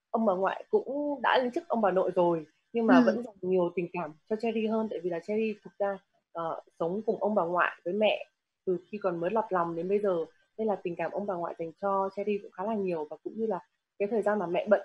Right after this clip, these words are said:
Speaker 1: làm việc, mẹ bận phải đi làm hay là bận lo cho công việc cũng như là kiếm <laughs> tiền của mẹ
Speaker 2: Ừ.
Speaker 1: sẽ phải nhờ đến ông bà, ông bà
Speaker 2: Ừ.
Speaker 1: chăm sóc cho Cherry từ bữa ăn đến giấc ngủ. Nhưng mà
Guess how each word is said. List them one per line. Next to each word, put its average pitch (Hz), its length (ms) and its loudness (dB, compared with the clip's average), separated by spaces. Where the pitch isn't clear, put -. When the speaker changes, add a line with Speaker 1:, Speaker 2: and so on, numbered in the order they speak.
Speaker 1:
làm 180 280 -2
việc, 180 260 0
mẹ 165 200 -2
bận - 120 4
phải 165 340 -2
đi 214 160 -2
làm 185 420 0
hay 208 160 -4
là 180 380 -2
bận - 140 0
lo 214 240 2
cho 220 100 -4
công 214 180 -2
việc 190 160 0
cũng 196 140 -8
như 220 80 0
là 180 60 0
kiếm 226 160 6
<laughs> - 40 -12
tiền 226 300 6
của 190 100 8
mẹ 202 320 8
Speaker 2:
Ừ. 285 80 10
Speaker 1:
sẽ 226 120 0
phải 214 100 0
nhờ 175 180 0
đến 165 140 -4
ông 214 220 -2
bà, 180 300 2
ông 202 140 -4
bà 180 120 2
Speaker 2:
Ừ. 254 80 0
Speaker 1:
chăm 254 200 4
sóc 262 120 -2
cho 202 100 -2
Cherry 202 380 -2
từ 160 220 -8
bữa 175 180 0
ăn 220 280 0
đến 180 140 -2
giấc 269 140 -6
ngủ. 220 180 4
Nhưng 220 120 -2
mà 175 340 0